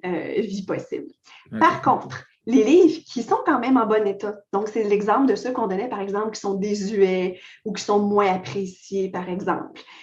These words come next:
Speaker 1: euh, ben, à ce moment-là, ceux-là, on peut leur donner une deuxième vie. Euh, comme par exemple, ça peut être en classe. Donc, à ce moment-là, il y a moins de compétition en classe que dans la bibliothèque, où c'est juste du livre neuf. En classe, il y a moins de livres, puis les livres sont parfois moins récents aussi.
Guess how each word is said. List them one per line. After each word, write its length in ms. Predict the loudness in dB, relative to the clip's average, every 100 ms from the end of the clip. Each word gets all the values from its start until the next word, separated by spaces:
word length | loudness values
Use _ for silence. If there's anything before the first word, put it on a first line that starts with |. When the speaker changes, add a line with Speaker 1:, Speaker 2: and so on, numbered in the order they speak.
| -10 -2
Speaker 1:
euh, 580 | 2 2 0 -2 -4 -2
ben, 180 | 0 0
à 80 |
ce 120 | 0 -2
moment-là, 280 | -2 -2
ceux-là, 300 | -4 -2 0
on 140 | 0 -2 -12 _ _ _
peut 300 | 0 0 -2 -8
leur 220 | -4 -2
donner 240 | -2 -2 -4
une 80 |
deuxième 340 | -4 -4 -4 -6
vie. 160 | -10 _ -20 -12 -4
Euh, 280 | -2 -2 -2
comme 160 | -4
par 120 | -4
exemple, 240 | -4 -4 -4
ça 120 | -4
peut 80 | -6
être 160 | -6 -6
en 80 |
classe. 460 | -4 -4 -6 -12 -20 _ _ _ _ -10
Donc, 340 | -6 -4 -2 -2
à 60 |
ce 100 | -2
moment-là, 320 | 0 2 2
il 60 | 4
y 40 |
a 40 | 2
moins 240 | 4 2
de 80 | 2
compétition 560 | -2 -2 -6 -8 -4 0
en 160 | 0
classe 260 | 0 -2 -2
que 60 | -2
dans 120 | -2
la 140 | 0 -2
bibliothèque, 380 | -2 -4 -4 -8
où 40 | -6
c'est 100 | -2
juste 280 | 2 0
du 160 | 0 -2
livre 240 | 0 -2
neuf. 240 | -4 -4 -4
En 80 | -6
classe, 260 | -6 -6
il 40 | -6
y 20 |
a 40 |
moins 200 | -4 -2
de 60 | -2
livres, 200 | -4 -6 -8
puis 80 |
les 140 | -4 -4
livres 160 | -4
sont 240 | -6 -8 -6 -4
parfois 400 | -4 0 0 2
moins 160 | -6
récents 360 | -8 -8 -8 -6
aussi. 300 | -8 -8